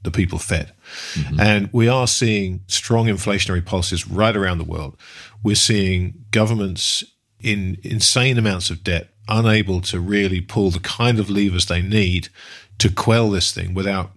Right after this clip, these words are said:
Speaker 1: causing problems elsewhere. You know, have we, have we finally reached, you think, that point where, uh, all the can kicking that we've seen in the last twenty years is gonna be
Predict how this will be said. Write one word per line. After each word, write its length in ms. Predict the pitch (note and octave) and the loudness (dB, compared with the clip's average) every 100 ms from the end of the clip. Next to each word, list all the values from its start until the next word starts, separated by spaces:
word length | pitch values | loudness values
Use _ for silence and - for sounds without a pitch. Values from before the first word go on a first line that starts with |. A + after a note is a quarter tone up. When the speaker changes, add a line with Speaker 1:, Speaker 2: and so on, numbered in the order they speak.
| - | -2
Speaker 1:
causing 380 | A#2+ G2 F#2 F2 | 2 2 2 0
problems 380 | G2+ F2+ E2 | -2 -2 -2
elsewhere. 580 | F2 E2 - A2 E2+ F#2 - - - - - G#2 | -2 -2 0 2 2 -2 -8 -18 -18 -18 -6 0
You 80 | |
know, 60 | A2 | 4
have 140 | C3 C3 | 4 2
we, 160 | C3 - | -2 2
have 160 | D3+ | 4
we 60 | D3 | 4
finally 500 | C#3+ - D#3+ F3 D#3+ | 2 0 0 2 2
reached, 400 | A#2 A#2 G2+ - | 2 0 0 -4
you 60 | G2+ | -6
think, 480 | - A2+ A2 G#2+ - | -2 -2 -2 -4 -4
that 280 | G2+ - | -4 -6
point 440 | - - B2+ G2+ F2+ G#2 | -12 0 2 2 -2 -6
where, 480 | G#2 G2 F#2 F2+ - _ _ _ _ | -4 0 0 -2 -6 _ _ _ _
uh, 260 | F#2 F#2 A2 | -2 -2 -2
all 180 | D3+ C#3+ | 2 2
the 100 | B2 | 2
can 320 | - B2+ A#2 | 0 0 0
kicking 280 | A2 G2+ G2+ | -2 -4 -4
that 80 | F2+ | -6
we've 160 | - | -4
seen 200 | - G#2 | -2 -2
in 40 | F#2+ | -2
the 60 | F#2 | -2
last 280 | F2 F2 - | -2 -4 -4
twenty 220 | G2 F#2 | -2 0
years 500 | G#2+ A2+ F2 E2+ - - - - - - - | 2 2 0 -2 -4 -8 -20 -20 -20 -20 -2
is 180 | A#2+ G#2+ | 2 2
gonna 220 | A2 G#2+ | 4 2
be 500 | F#2+ G2 F#2 F2 F2+ | 2 0 0 -4 -8